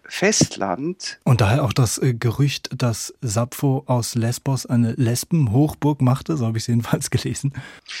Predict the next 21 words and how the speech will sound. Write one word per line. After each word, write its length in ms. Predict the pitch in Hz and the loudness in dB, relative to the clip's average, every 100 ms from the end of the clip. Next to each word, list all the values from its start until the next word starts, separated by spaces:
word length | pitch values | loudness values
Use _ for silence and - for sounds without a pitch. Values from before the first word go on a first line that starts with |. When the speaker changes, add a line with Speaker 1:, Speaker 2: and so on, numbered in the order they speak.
| - | -14
Speaker 1:
Ja, 260 | - 113 135 - - - - | -2 2 2 0 -10 -16 -2
<laughs> 520 | 330 - - - - | -2 -2 -6 -8 -8
wir 240 | 120 160 175 | 4 6 8
müssen 420 | 165 - 151 135 - | 6 4 2 0 0
versuchen 720 | - 120 135 175 156 139 - | 2 2 0 -2 -2 -2 -4
zu 120 | 143 | -4
verstehen, 760 | 135 120 - 160 185 113 107 | 0 0 2 2 2 0 2
was 180 | 127 - | 0 0
ist 300 | - 117 - | -6 -8 -6
dieser 260 | 113 - 101 | -8 -4 -4
sapphische 720 | - 117 - - - 82 - - - | -4 -12 -10 -6 -4 -4 -4 -10 -8
Kreis? 640 | - 92 - 87 - - - - - - | -4 -2 -2 -4 -4 -8 -10 -16 -16 -8
Was 380 | - 131 - 120 - | -2 0 2 -2 -4
tut 480 | - 170 185 - - | -4 -2 -2 -4 -6
man 240 | 101 101 92 | -4 -2 -2
da? 320 | 50 - - _ - - - | -4 -4 -8 _ -18 -18 -8
Diese 300 | 156 160 143 | -4 0 2
Mädchen 760 | 117 117 135 165 - 156 147 139 - - - - _ | 4 4 4 2 0 0 0 -2 -12 -16 -16 -20 _
werden 560 | 110 127 147 151 147 - _ | 4 4 4 2 0 -2 _
umfassend 880 | 170 208 - 143 135 139 131 - - - | 4 4 2 -2 0 -2 -2 -4 -6 0
ausgebildet. 1200 | 110 135 - - 127 - 120 120 104 104 - | 2 2 0 -4 -8 -2 0 0 0 -4 -4